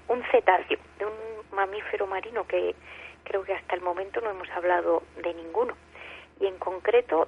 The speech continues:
de uno que, que se puede ver en ocasiones en aguas canarias. Es el calderón de aleta corta o el calderón tropical. Su nombre científico es Globicéfala macrorhynchus y hace referencia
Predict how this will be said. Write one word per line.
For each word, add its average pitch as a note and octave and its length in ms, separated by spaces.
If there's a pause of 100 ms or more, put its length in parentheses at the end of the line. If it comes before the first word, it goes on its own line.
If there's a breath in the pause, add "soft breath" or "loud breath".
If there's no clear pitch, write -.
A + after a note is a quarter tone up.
de G#3 80
uno G#3+ 220
que, G3 560
que F3+ 160
se F3+ 80
puede G3+ 320
ver G#3+ 260 (140)
en F#3 140
ocasiones G#3+ 600 (440 loud breath)
en F3 160
aguas F#3+ 280 (200)
canarias. E3+ 460 (720 loud breath)
Es F#3 200
el A3 220
calderón G3 680
de F#3+ 100
aleta F#3+ 300
corta A#3+ 420 (220)
o F3 240 (200)
el D#3+ 120
calderón E3 460
tropical. E3 460 (800 loud breath)
Su - 80
nombre G#3+ 440
científico B3 600
es B3+ 220
Globicéfala G#3 840 (440)
macrorhynchus F#3 800 (680 loud breath)
y A#4 280 (200)
hace - 300
referencia B3+ 760